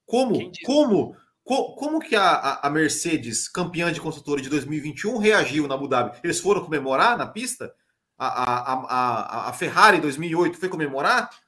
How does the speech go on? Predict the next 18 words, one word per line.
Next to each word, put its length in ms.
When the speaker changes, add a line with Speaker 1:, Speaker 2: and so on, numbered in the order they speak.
Speaker 1:
Em 60
vez, 240
né, 160
quem 260
co-, 200
Speaker 2:
Não. 320
Speaker 1:
é. 200
Speaker 2:
Por 160
que, 160
por 320
que 80
a 160
Áustria 280
dois 260
mil 100
e 80
dois, 320
então? 360